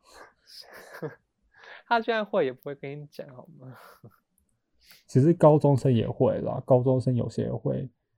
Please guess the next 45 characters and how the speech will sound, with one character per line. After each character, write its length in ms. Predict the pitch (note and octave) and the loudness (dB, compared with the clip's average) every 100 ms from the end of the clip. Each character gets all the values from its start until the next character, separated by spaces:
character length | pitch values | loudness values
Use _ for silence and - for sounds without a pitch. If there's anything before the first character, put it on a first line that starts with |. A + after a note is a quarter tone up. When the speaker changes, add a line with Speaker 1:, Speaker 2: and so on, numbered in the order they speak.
| _ | _
Speaker 1:
对 200 | - B3 | -6 -2
啊。 40 | A3+ | 2
Speaker 2:
所 120 | A#2 | 2
谓 400 | A#2+ B2 A#2 F#3 F#3 - _ _ _ _ _ _ | 2 0 -2 -6 -10 -16 _ _ _ _ _ _
占 380 | - D3 A2 G#2 | 0 4 4 4
位 280 | A#2 A#2 A#2+ | 2 0 -2
置 200 | - - | -10 -12
这 160 | - | -8
些 200 | - B2 | -6 -6
行 220 | B2+ D3+ C#3+ C#3+ | -8 -12 -14 -14
为。 240 | - D3 C#3 _ _ _ _ _ _ _ _ _ _ _ _ - | -12 -14 -16 _ _ _ _ _ _ _ _ _ _ _ _ -8
好， 120 | C#3+ | -6
Speaker 1:
而 80 | B2 | 2
且 60 | |
Speaker 2:
但 100 | E3+ | 4
是 160 | E3 F#3 | 8 6
高 260 | - C#3+ D3 | 10 10 10
中 220 | C#3 C3+ | 8 6
生， 160 | - | 6
Speaker 1:
那 0 | |
年 40 | A#2+ | 4
轻 100 | A2 | 6
人 40 | |
Speaker 2:
我 80 | G#2 | 4
觉 120 | A2+ | 6
得 120 | A2 A2+ | 6 6
高 200 | A#2 A#2 | 6 4
中 180 | C3 | 4
生 160 | A#2 B2 | 6 6
没 140 | A2+ | 6
有 160 | G#2+ G2+ | 4 2
那 120 | G#2 | 0
么 220 | G#2 G#2 | 0 0
那 140 | G#2 G#2 | -2 -4
个， 320 | - - C#3+ _ _ _ _ _ _ _ _ | -6 -10 -10 _ _ _ _ _ _ _ _
他 120 | - C#3+ | 0 4
们 160 | A#2+ | 4
没 140 | A2 A2+ | 4 4
有 140 | G#2 | 4
像 240 | G2+ A2+ | 2 -2
大 240 | G#2+ G#2+ A2 | 0 0 0
妈 220 | G2+ G2+ | -2 -2
这 140 | G#2 | -2
么 200 | A2+ - B2+ | -2 -4 -6
有 300 | - - | -6 -8